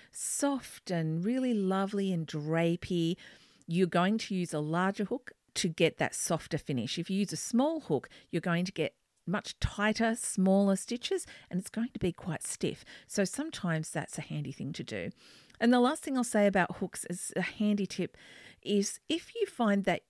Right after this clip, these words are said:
when you crochet, you crochet quite tightly, but you want to make something that's softer and you find it, it's coming out a bit too stiff. If you go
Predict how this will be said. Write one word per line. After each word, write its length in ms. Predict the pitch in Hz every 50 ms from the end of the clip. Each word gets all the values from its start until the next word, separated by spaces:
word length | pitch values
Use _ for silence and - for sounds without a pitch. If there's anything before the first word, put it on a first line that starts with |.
| _ -
when 460 | - 165 170 190 202 220 233 233 226
you 200 | 202 180 185 180
crochet, 360 | - - - 165 160 - 156 147
you 180 | 151 160 180
crochet 440 | - - - 190 175 - - 185 160
quite 360 | - - - - 196 202 - _ _ -
tightly, 680 | - - - 160 175 - - 151 147 131 - - - _ _ _
but 120 | - 170 -
you 160 | 170 165 175
want 260 | 165 170 180 185 185
to 100 | - 208
make 160 | 180 160 -
something 300 | - - 160 156 - 151
that's 180 | 147 127 - -
softer 380 | - - 175 165 - - - 127
and 120 | 147 151
you 80 | 147 151
find 300 | - 175 165 160 156 151
it, 80 | - _ -
it's 220 | - 160 - - -
coming 300 | - - - 208 196 190
out 100 | 175 160
a 20 |
bit 160 | 170 - -
too 140 | - - 151
stiff. 380 | - - - - 208 151 110 - - - - - - _ _ _ _ _ _ _ -
If 180 | 202 180 -
you 140 | 214 254 285
go 280 | - 262 220 208 208